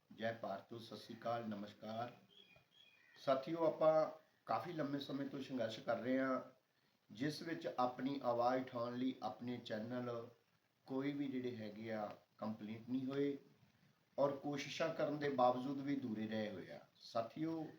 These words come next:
ਆਪਾਂ ਹੁਣ ਜਿਹੜਾ ਇਨਸਾਫ ਦੀ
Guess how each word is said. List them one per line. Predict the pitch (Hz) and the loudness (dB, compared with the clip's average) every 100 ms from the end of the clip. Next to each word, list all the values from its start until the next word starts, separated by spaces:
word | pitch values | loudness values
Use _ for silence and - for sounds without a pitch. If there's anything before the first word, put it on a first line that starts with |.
| - _ _ - | -20 _ _ -2
ਆਪਾਂ | 127 - 151 | -2 2 0
ਹੁਣ | 139 143 | 2 -4
ਜਿਹੜਾ | 139 143 139 - - - _ _ _ _ _ _ _ - - | -2 2 2 0 -6 -18 _ _ _ _ _ _ _ -20 -6
ਇਨਸਾਫ | 135 135 - 127 135 127 | -4 -4 4 4 4 2
ਦੀ | 143 143 131 | -2 0 0